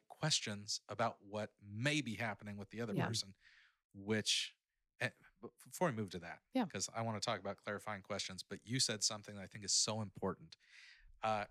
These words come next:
Speaker 1: couples out there, being able to step away from conflict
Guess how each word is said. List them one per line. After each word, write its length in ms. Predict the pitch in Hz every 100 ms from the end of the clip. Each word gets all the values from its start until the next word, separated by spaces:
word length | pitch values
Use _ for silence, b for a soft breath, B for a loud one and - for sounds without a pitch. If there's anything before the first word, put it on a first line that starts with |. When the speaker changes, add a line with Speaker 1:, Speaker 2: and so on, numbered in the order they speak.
| - _ -
Speaker 1:
couples 400 | 135 - 165 139
out 220 | 139 -
there, 320 | 147 156 165 _ _ _ _ _ _ -
being 180 | 139 165
able 200 | 165 151
to 80 | 104
step 440 | - - 120 -
away 420 | 107 101 104 104
from 320 | - - 104
conflict 600 | 98 107 101 - 95 -